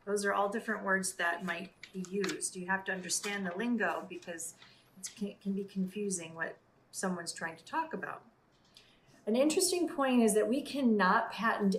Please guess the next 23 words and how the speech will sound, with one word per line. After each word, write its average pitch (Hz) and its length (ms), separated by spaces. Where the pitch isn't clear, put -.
anything 214 540
natural 180 720
or 180 100
from 180 320
nature, 170 460
but 220 120
we 233 80
can 302 400
patent 208 340
something 208 340
that's 190 160
been 190 160
created, 190 520
modified, 170 640
or 175 320
engineered. 190 600
A 180 160
good 202 220
example 190 440
is 180 120
Monsanto. 196 760
It 190 220
can 185 540